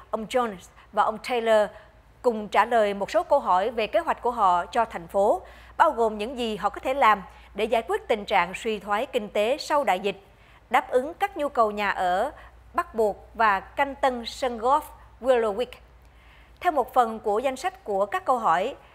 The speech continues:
thì cả ba ứng cử viên cùng được hỏi về việc liệu thành phố có nên thực hiện các quy định về khẩu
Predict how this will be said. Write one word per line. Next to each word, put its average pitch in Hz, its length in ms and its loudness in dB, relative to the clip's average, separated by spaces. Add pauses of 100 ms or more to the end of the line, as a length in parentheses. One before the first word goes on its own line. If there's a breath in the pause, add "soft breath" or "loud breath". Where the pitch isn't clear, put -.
(200 loud breath)
thì 240 180 -4
cả 214 240 2
ba 285 220 4
ứng 294 160 4
cử 226 180 -2
viên 247 320 -4 (300 soft breath)
cùng 254 160 0
được 233 160 2
hỏi 208 240 2
về 226 200 0
việc 202 360 -2 (260 loud breath)
liệu 226 340 2
thành 233 220 -6
phố 277 200 2
có 381 140 -6
nên 302 180 -2
thực - 220 -8
hiện 208 260 -4
các 381 260 -4
quy 285 120 -2
định 208 200 -4
về 202 160 -2
khẩu 196 220 -4